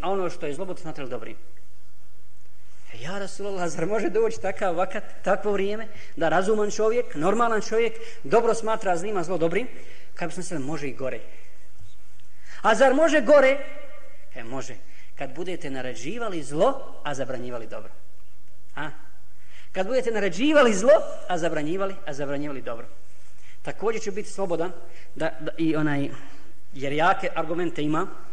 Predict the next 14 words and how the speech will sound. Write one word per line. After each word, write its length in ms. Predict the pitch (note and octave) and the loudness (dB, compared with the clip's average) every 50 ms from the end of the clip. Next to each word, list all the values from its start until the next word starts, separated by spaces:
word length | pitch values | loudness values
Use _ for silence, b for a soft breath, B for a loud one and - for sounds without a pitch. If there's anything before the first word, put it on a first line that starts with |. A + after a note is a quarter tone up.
| - - | -2 0
a 100 | C#3 C#3 | 0 0
nema 240 | D#3+ E3 F3+ E3 | 2 2 2 2
niko 240 | D#3 F#3 F#3+ - D#3+ | 2 0 0 0 0
protiv 360 | - - F3+ F3+ - - D3 | 0 0 0 0 0 0 -2
argumente 420 | C3 A#2+ C3 C3+ C#3+ D3 C#3 - D3 | -2 -2 -2 -2 -2 -2 -2 -2 -2
sigurno, 460 | - D#3 E3 - C3+ B2+ B2+ D#3+ D#3+ - - | -2 -2 -2 -2 -2 -2 -2 -2 -2 -2 -2
barem 220 | D3 C3+ C3 B2+ | -2 -2 -2 -2
ovdje, 300 | B2+ C#3 D#3+ E3 F3 F3+ - - B B B B B B B B B B B B B B - | -2 0 0 0 0 -2 -2 -2 B B B B B B B B B B B B B B -2
da 280 | C3 B2+ C3+ E3 - - - | -2 0 0 0 0 0 -2
mi 300 | E3 E3+ A3 B3+ B3 G#3+ | -2 -2 -2 -2 -2 -2
živimo 360 | D#3+ F3+ A3 A#3 A3 G#3 G3 | -2 -2 -2 -2 0 0 0
u 60 | F3 | 0
takvom 380 | D#3+ - F3 F3 - - D3 C3 | 0 0 -2 -2 0 -2 -2 0
vaktu, 300 | C3+ B2 A2 - - | 0 -2 -2 -2 -2